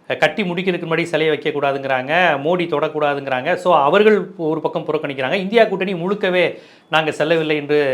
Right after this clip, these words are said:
சொல்லிட்டாங்க. இப்ப இந்த நிலையில் பாஜக ராமர் கோவில் அரசியலை எப்படி எடுத்து செல்ல போகிறது? அத்வானிக்கு அழைக்கவில்லை, அத்வானிக்கு வராருன்னு அது ஒரு உள்குத்து அரசியல் உள்ள கட்சிக்குள்ளேயே போய்கிட்டு இருக்கு.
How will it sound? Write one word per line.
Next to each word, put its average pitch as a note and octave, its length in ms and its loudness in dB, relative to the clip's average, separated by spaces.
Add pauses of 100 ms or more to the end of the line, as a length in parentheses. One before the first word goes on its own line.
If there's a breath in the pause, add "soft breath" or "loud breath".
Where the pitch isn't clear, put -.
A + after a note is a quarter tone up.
(400)
சொல்லிட்டாங்க. B2+ 520 -6 (440 soft breath)
இப்ப - 140 -8
இந்த A3 260 0
நிலையில் A3 360 -2
பாஜக G3 480 6
ராமர் F3+ 360 2
கோவில் E3+ 220 -2
அரசியலை D#3+ 480 0
எப்படி F#3 320 -4
எடுத்து E3 320 -4
செல்ல E3 220 0 (460)
போகிறது? D3+ 600 -4 (360 loud breath)
அத்வானிக்கு G3 560 6
அழைக்கவில்லை, F3 560 4
அத்வானிக்கு E3+ 480 4
வராருன்னு D#3 320 2
அது E3 260 4
ஒரு F#3+ 120 4
உள்குத்து F3+ 420 -4
அரசியல் D3+ 400 2
உள்ள D#3 380 4
கட்சிக்குள்ளேயே D3+ 560 -4
போய்கிட்டு C#3 360 -8
இருக்கு. C#3 360 -10